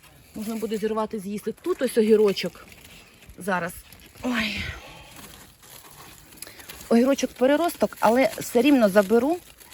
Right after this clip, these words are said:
Ой, і з'їм. Знаєте чому? В ньому невеликі зерня.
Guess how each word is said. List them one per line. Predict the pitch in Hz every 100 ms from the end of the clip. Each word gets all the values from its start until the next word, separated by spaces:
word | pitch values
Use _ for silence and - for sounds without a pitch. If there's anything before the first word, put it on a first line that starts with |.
| - - - - - -
Ой, | 208 214 -
і | 202
з'їм. | 233 302 311 -
Знаєте | 208 302 294
чому? | - 226 208
В | 240
ньому | 247 240 220 -
невеликі | 240 254 240 220 202 202 - - - - - - - - - - - - -
зерня. | 185 269 285 220